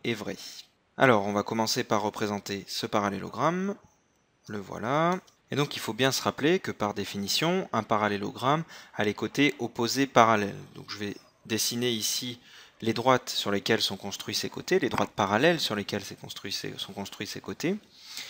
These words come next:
Et ensuite, je vais surligner les angles, deux angles consécutifs. Voilà un premier angle en rouge, voilà le deuxième. Qu'est-ce qu'on peut dire sur ces deux angles ? Donc,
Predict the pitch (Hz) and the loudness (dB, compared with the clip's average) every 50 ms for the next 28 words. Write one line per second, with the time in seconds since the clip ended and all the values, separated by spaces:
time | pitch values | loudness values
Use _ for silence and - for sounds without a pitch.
0 | - - - _ - - 143 127 - - 180 202 185 135 117 - - 135 123 120 | -16 -20 -20 _ -2 0 2 2 2 2 0 2 2 4 2 4 4 2 0 0
1 | 131 151 180 185 165 135 113 123 143 160 175 175 175 175 165 156 131 104 117 110 | 2 4 4 6 6 4 2 4 2 2 0 -2 -2 0 0 0 0 -2 0 2
2 | 143 143 160 170 165 135 113 - 107 98 - - - - - - - 139 170 214 | 2 4 4 2 2 0 -2 -2 -2 -4 -4 -6 -6 -10 -10 -6 -2 -2 -2 -2
3 | 254 - - - - - - 123 123 127 120 107 98 - - 101 104 101 98 98 | -2 -8 -12 -14 -14 -6 0 2 4 4 4 2 0 -2 -6 -4 -4 -4 -4 -4
4 | 101 95 95 - - - 98 98 113 117 135 160 185 196 202 196 - - - - | -8 -10 -10 -14 -14 -12 -12 -12 -8 -4 -4 -2 -2 -2 -4 -6 -8 -10 -12 -16
5 | - - - - - _ - 120 127 135 139 123 107 107 101 95 - 95 107 143 | -16 -16 -16 -18 -18 _ 4 6 10 10 10 10 8 4 0 0 0 0 0 0
6 | 196 233 - - - _ _ _ _ _ _ _ _ _ _ _ _ _ _ _ | -2 -4 -6 -12 -20 _ _ _ _ _ _ _ _ _ _ _ _ _ _ _
7 | _ - - - 151 - - 156 139 135 135 139 165 156 - - 123 - - 110 | _ -12 -4 -4 -2 -2 -2 -2 2 2 4 4 6 4 4 2 0 0 0 -2
8 | 101 98 101 98 104 117 156 180 196 190 175 - - - - - - - - - | -2 -2 -2 -2 -2 0 0 -2 -2 -4 -6 -10 -10 -20 -20 -18 -18 -18 -14 -2
9 | - 135 113 - | 0 0 0 0